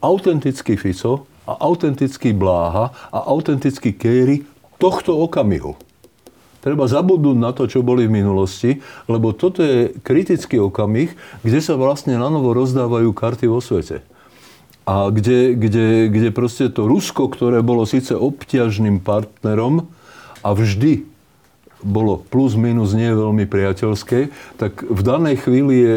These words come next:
je, je otvorenou hrozbou pre slobodu, demokraciu,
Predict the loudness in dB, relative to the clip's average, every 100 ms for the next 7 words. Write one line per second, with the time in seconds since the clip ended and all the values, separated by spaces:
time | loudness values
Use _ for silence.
0 | 0 2 2 4 2 0 0 0 0 -2
1 | -2 0 0 0 0 0 0 2 0 0
2 | -2 -2 -2 -2 0 0 0 0 0 -2
3 | -4 -2 0 0